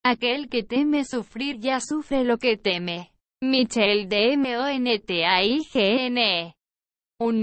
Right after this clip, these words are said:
gran hombre demuestra su grandeza por la forma en que trata a los pequeños.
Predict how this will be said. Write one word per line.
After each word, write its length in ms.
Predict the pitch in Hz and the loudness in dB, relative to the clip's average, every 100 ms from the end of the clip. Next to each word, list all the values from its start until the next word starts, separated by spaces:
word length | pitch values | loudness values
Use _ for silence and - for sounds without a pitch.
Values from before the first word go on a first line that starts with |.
| 202 | -2
gran 420 | 208 254 262 240 | -2 0 0 -2
hombre 380 | 285 294 285 262 | -2 -2 -4 -2
demuestra 760 | 226 190 208 226 220 233 214 | -2 0 0 0 -2 -2 -4
su 180 | 202 226 | -4 -6
grandeza 760 | 196 214 185 180 208 233 247 233 | 0 0 0 0 0 0 -2 -4
por 300 | - 233 214 | -2 -2 2
la 200 | 214 190 | 0 0
forma 520 | 247 277 294 277 262 | 0 0 0 2 2
en 140 | 247 | 0
que 160 | 240 202 | -2 -4
trata 420 | 233 247 240 269 | -2 -2 0 -2
a 60 | 247 | 0
los 240 | 240 240 | -2 -2
pequeños. 880 | - 226 226 196 180 180 175 175 - | -4 -4 0 0 0 -2 -4 -6 -14